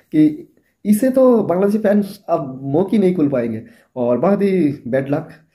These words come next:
Angela Matthews के लिए, बहुत ही bad luck, बहुत ही खराब आउट हुआ है। एक ball भी ना खेलकर आउट होना बहुत ही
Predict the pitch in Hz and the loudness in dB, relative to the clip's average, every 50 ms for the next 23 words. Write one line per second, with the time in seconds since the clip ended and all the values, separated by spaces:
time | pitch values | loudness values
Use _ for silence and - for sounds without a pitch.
0 | _ _ _ _ - 135 123 135 139 135 131 123 156 - - 156 143 143 147 - | _ _ _ _ -4 -2 0 2 2 0 0 -2 -4 -6 -6 -4 -4 -4 -4 -4
1 | - - _ _ _ _ - 135 143 185 214 214 214 180 143 139 123 113 120 123 | -8 -16 _ _ _ _ -4 -2 0 2 2 2 0 0 0 0 -2 -2 -4 -6
2 | 120 - - _ - 139 131 139 190 196 208 - - - 135 135 139 139 - - | -6 -8 -16 _ -12 -8 -6 -4 -4 -4 -4 -4 -4 -2 -2 -2 -2 -4 -8 -12
3 | - 135 127 123 123 123 - 131 127 123 123 - - - - - _ _ - 135 | -6 -4 -2 -2 -4 -4 -4 -2 0 0 -2 -2 -6 -10 -18 -20 _ _ -2 0
4 | 180 - 143 123 - - _ _ _ _ - 123 139 160 180 185 180 170 156 147 | 0 0 -2 -6 -12 -16 _ _ _ _ -6 -2 0 0 0 0 0 -2 -2 -4
5 | 180 180 - 139 127 - 139 123 123 135 156 147 - 139 131 127 123 123 139 202 | -6 -6 -8 -10 -8 -6 -4 -2 -2 -2 -4 -4 -4 -6 -4 -4 -4 -2 -2 -2
6 | 233 - 233 214 - | -2 -2 -2 -4 -6